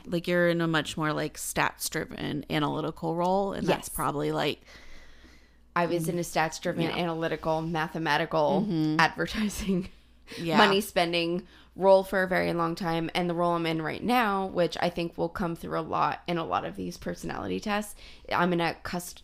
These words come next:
Speaker 2: like, client success, like, a
Speaker 1: Yeah.
Speaker 2: customer service type of role and a project management type of role. So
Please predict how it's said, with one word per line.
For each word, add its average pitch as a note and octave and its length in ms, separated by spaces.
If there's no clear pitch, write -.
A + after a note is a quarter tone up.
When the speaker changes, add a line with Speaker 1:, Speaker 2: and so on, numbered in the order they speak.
Speaker 2:
like, F3+ 180
client E3+ 300
success, - 500
like, D#3+ 160
a E3+ 100
Speaker 1:
Yeah. D#3 140
Speaker 2:
customer D#3+ 300
service - 640
type - 220
of E3 120
role D3+ 420
and E3 100
a E3 40
project D#3+ 420
management D#3 720
type D#3+ 240
of D#3 160
role. D3 320
So D#3 400